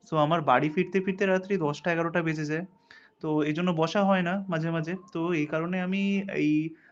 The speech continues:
স্যাটারডে আর সানডেটা পুরোপুরিভাবে আপনার কনটেন্টের জন্য রেখেছিলাম। বিশ্বাস করবেন না, আমি সারাটাক্ষণ কনটেন্টটা দেখেছি।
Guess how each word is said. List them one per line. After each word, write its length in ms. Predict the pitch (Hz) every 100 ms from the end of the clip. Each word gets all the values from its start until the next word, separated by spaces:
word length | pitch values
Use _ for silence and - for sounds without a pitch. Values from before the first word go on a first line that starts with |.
| _
স্যাটারডে 640 | - 151 147 185 185 208
আর 60 | 202
সানডেটা 520 | 202 151 151 175 202
পুরোপুরিভাবে 640 | 185 180 185 190 196 196
আপনার 480 | 190 180 180 185 175
কনটেন্টের 480 | 175 156 151 165 165
জন্য 160 | 165 165
রেখেছিলাম। 560 | 147 147 147 143 165 - _ _ _ _ _ _ _
বিশ্বাস 300 | 156 135 165
করবেন 280 | 165 170 180
না, 120 | 185
আমি 360 | 185 190 208 208 - _
সারাটাক্ষণ 600 | - 131 139 185 185 214
কনটেন্টটা 420 | 214 170 165 170 175
দেখেছি। 440 | 143 143 - 214